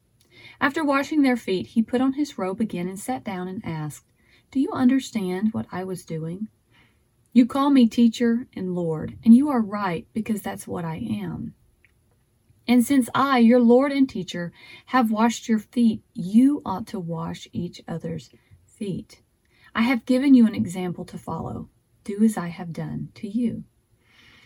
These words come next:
I tell you the truth, slaves are not greater than their master, nor is the messenger more important than the one who sends the message."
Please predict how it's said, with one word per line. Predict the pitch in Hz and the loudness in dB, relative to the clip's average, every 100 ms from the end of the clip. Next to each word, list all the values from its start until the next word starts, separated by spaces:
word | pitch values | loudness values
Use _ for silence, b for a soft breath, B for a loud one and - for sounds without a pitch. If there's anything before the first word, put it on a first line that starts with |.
| b _ _ | b _ _
I | - 208 | -4 -4
tell | - 196 | -2 2
you | 214 262 | 4 4
the | 320 | 0
truth, | - 190 160 165 - | -4 -2 -2 -6 -12
slaves | - 226 233 269 269 - | -6 0 2 2 -2 -2
are | 226 | 4
not | 214 214 190 | 4 4 -2
greater | 196 202 208 | -4 -6 -6
than | 208 196 | -6 -8
their | 190 185 | -8 -6
master, | 175 151 156 - - 226 _ _ B 226 B _ _ _ - 214 | -6 -8 -10 -12 -14 -14 _ _ B -14 B _ _ _ -10 6
nor | 214 233 277 | 8 8 6
is | - 254 226 | 4 2 4
the | 254 | 8
messenger | 240 247 262 240 220 190 | 10 8 6 8 8 4
more | 190 185 202 | -4 -4 -2
important | 233 226 - 175 165 170 - - _ - | 2 2 2 -6 -6 -6 -8 -14 _ -10
than | 185 | -8
the | 190 196 | -8 -8
one | 180 180 180 | -8 -6 -8
who | 175 - 190 | -8 -10 -10
sends | - 170 160 165 147 _ - | -8 -6 -6 -6 -10 _ -14
the | |
message." | 160 - - - - - | -10 -10 -12 -14 -18 -20